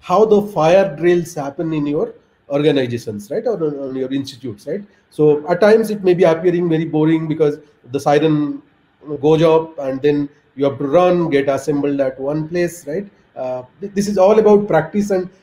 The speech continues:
building that reliability and resiliency, right? The I T systems are no different, right? So if you really look at the chaos engineering practices, it's no different than a fire drill. You are doing various states, various experiments,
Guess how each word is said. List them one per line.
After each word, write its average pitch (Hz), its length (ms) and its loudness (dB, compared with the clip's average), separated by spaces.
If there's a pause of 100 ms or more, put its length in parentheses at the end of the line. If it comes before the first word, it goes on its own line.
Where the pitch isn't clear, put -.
(180)
building 170 320 4
that 175 260 2
reliability 165 600 2
and 151 220 2
resiliency, 123 500 -6
right? 185 220 -8 (260)
The 151 60 0
I 165 120 4
T 226 100 -2
systems 214 440 0
are 226 80 0
no 175 220 4
different, 143 400 -4
right? 175 200 -4
So 175 80 -6
if 160 100 -8
you 185 80 -6
really 196 200 -2
look - 180 -4
at 202 120 -2
the 190 100 -6 (300)
chaos 165 280 2
engineering 170 480 0
practices, 156 480 -4
it's 147 180 -8
no 160 160 0
different 160 440 -4
than 147 160 -2
a 147 40 2
fire 135 300 -8
drill. 123 220 -10 (320)
You 135 160 2
are 147 100 2
doing 208 300 4
various 175 380 4
states, 190 400 2
various 143 380 0
experiments, 202 580 0